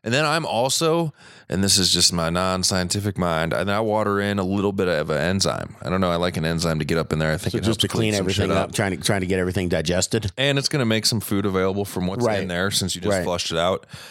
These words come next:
Speaker 1: And then do not water again until your plants are thirsty again. Don't go put your, uh, regular regimen right back on it. But
Speaker 2: Yeah.
Speaker 1: good, but good point. Or you're catching it right at the perfect burn.
Speaker 2: I
Speaker 1: I've seen plants, though, run off that's just off the charts, and the plants themselves still look pretty good, but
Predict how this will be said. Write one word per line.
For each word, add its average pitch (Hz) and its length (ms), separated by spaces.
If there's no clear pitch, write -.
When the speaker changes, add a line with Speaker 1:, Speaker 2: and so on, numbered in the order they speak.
Speaker 1:
And 90 180
then 90 200
do 92 120
not 90 200
water 98 240
again 98 260
until 98 300
your 95 120
plants 90 420
are 87 200
thirsty 90 460
again. 76 240
Don't 76 180
go 90 140
put 95 360
your, 85 300
uh, 80 60
regular 87 340
regimen 85 400
right 80 180
back 76 240
on 85 180
it. 67 120
But 73 120
Speaker 2:
Yeah. 87 140
Speaker 1:
good, 98 160
but 95 140
good 95 160
point. 95 340
Or - 80
you're 87 100
catching 98 400
it 85 80
right 87 200
at 85 100
the - 60
perfect - 560
burn. 80 360
Speaker 2:
I 123 160
Speaker 1:
I've 131 80
seen 240 160
plants, 123 340
though, 117 100
run 113 200
off 117 220
that's 95 180
just 92 140
off 98 180
the - 80
charts, 90 480
and 80 80
the - 60
plants 113 400
themselves 85 500
still 117 220
look 107 160
pretty 92 180
good, 78 340
but 73 220